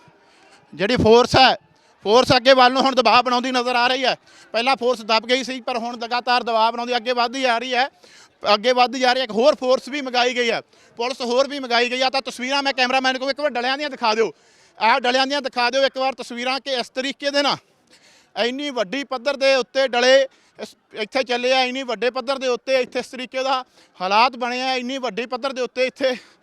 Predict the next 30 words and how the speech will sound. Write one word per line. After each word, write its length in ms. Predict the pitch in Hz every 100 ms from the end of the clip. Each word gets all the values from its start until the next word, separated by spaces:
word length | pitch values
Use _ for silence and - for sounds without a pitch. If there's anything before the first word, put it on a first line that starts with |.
| _ _ _ _ -
ਇਹ 100 | 233
ਸਭ 220 | 247 262
ਕੁਝ 140 | 330
ਵਾਪਰਿਆ। 440 | 269 240 269 240 147 - _ _ _ _ _ _ _ _ _ _ _ -
ਹੁਣ 140 | 214
ਜਿਹੜੀ 220 | 240 277
ਹੈ 260 | 262 269 220 190 _ _ _ _ _ _ _ -
ਪੁਲਿਸ 200 | - -
ਇੱਕ 140 | 254 262
ਵਾਰ 180 | 269
ਤਾਂ 120 | 254 262
ਅੱਗੇ 160 | 262
ਵੱਧ 180 | 254 262
ਗਈ 120 | 269
ਸੀ, 100 | 269
ਪਰ 140 | 277 254
ਫਿਰ 180 | 269
ਡਲੇ 180 | 277 269
ਚੱਲਣੇ 260 | 262 262 262
ਸ਼ੁਰੂ 200 | 269 269
ਹੋ 80 | 254
ਗਏ 160 | 262
ਆ, 80 | 185 - _ _ _ _ - _ _ 659 _ 679 698 _ 480 508 _ 539 _ _ _ _ _ _ _ _ _ _ -
ਫਿਰ 220 | - 240
ਡਲੇ 220 | 247 247 247
ਚੱਲਣੇ 260 | 240 254
ਸ਼ੁਰੂ 220 | 247 269 262
ਹੋ 80 |
ਗਏ 200 | 247 262
ਆ। 80 | 214